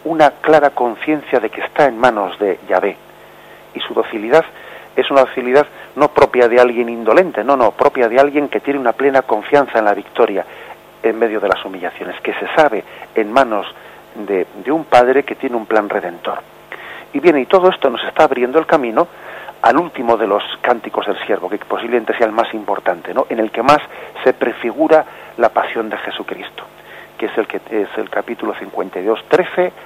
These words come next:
al cincuenta y tres, doce. Lo vamos a leer. He aquí que prosperará mi siervo, será enaltecido, levantado y ensalzado sobremanera.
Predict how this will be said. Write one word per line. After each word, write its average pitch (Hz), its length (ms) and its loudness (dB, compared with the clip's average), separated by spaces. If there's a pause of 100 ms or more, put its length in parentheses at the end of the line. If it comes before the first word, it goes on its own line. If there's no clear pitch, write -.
(200)
al 117 220 2
cincuenta 98 420 -8
y 87 40 -10
tres, 107 300 -6
doce. - 260 -8 (880)
Lo 107 60 0
vamos - 240 0
a - 40 -6
leer. - 160 -14 (1160)
He 165 160 10
aquí 160 300 2
que 135 180 0
prosperará 120 580 0
mi 117 140 -4 (120)
siervo, 90 360 -4 (520)
será 147 260 4
enaltecido, 117 840 0
levantado 98 640 2
y 139 100 -2
ensalzado 107 640 2
sobremanera. 95 680 -4